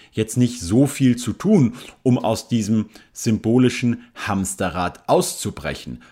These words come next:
Das ist an dieser Stelle ganz wichtig. Also man muss immer wieder neu eruieren und schauen, was will ich überhaupt, was sind meine Ziele? Und nur weil jetzt irgendein YouTuber oder irgendjemand, der auf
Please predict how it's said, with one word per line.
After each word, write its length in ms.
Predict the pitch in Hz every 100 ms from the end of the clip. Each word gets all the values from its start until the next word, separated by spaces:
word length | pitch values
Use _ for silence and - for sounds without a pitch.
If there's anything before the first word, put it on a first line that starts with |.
| -
Das 120 | 104
ist 140 | 123
an 80 | 113
dieser 180 | 110 110
Stelle 240 | 110 98
ganz 260 | 95 98 98
wichtig. 440 | 131 135 92 -
Also 160 | 78 90
man 160 | 87 110
muss 220 | 131 -
immer 360 | 147 160 131
wieder 220 | 117 127 110
neu 280 | 110 120
eruieren 480 | 82 80 85 135 156
und 140 | 98 -
schauen, 380 | 101 110 131 - _
was 380 | 95 120 - 98
will 160 | 160 170
ich 120 | 113
überhaupt, 560 | 92 82 90 92 -
was 200 | - 120
sind 200 | 139 117
meine 280 | 101 95 98
Ziele? 480 | - 175 180 107 120 - _
Und 180 | 120 120
nur 160 | 143 160
weil 160 | 135
jetzt 240 | 120 113 -
irgendein 500 | 135 131 123 107 90
YouTuber 600 | 113 160 156 135 123 98
oder 180 | 98 82
irgendjemand, 720 | 110 104 92 87 85 85 82
der 140 | 71
auf 240 | 69 82